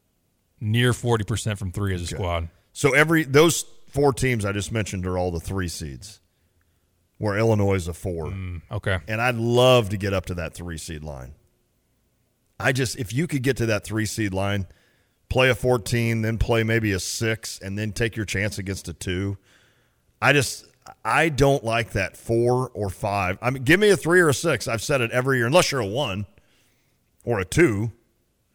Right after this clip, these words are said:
Speaker 2: then I'd, I'd almost rather have a three or a six than a four or a five.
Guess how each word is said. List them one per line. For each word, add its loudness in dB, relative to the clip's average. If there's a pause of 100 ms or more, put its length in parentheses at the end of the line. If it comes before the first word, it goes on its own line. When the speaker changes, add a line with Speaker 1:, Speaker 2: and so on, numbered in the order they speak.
(280)
Speaker 2:
then 0
I'd, 2
I'd 2
almost 4
rather 2
have 2
a 0
three 0
or 2
a -2
six -4
than -6
a -6
four -4
or -4
a -8
five. -14